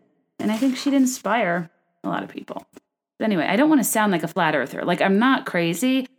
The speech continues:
but there's just, like, a v-, really strong Rolodex of events, coincidences, and information tying her to a myriad of people and di-, untying her from the people we think she dates because they never take the same planes anywhere.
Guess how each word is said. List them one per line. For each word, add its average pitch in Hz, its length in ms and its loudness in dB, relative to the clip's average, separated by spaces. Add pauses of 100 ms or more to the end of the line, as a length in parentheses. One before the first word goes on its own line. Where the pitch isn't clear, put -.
(100)
but 214 160 0
there's 202 260 4
just, 233 180 -4
like, 175 240 2
a 165 120 2
v-, 156 240 -6
really 170 680 0 (320)
strong 170 720 0 (840)
Rolodex 185 600 2
of 160 260 0
events, 170 400 2
coincidences, 165 800 0
and 147 100 0
information 143 540 0
tying 143 300 0
her 120 140 -4
to 156 180 -6
a 147 60 -4
myriad 139 400 0
of - 140 -6
people 185 300 -2
and 170 320 2
di-, 190 320 -2
untying 160 600 4
her 139 280 0 (140)
from 160 200 0
the 147 60 0
people 147 300 -4
we 139 80 0
think 135 240 -4
she 107 160 -8
dates 98 320 -4
because 127 440 -6
they 165 120 -4
never 156 240 0
take 143 160 -8
the 135 60 -10
same - 180 -6
planes 143 300 -4
anywhere. 185 680 -2